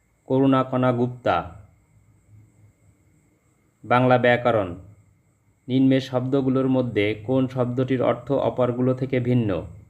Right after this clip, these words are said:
তটিনী। উপাচার্য মহোদয় তার দরখাস্ত গ্রহণ করেননি।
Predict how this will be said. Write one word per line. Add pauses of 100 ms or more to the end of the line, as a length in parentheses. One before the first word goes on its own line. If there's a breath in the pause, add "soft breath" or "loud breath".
(240)
তটিনী। (3750)
উপাচার্য
মহোদয় (100)
তার
দরখাস্ত
গ্রহণ
করেননি।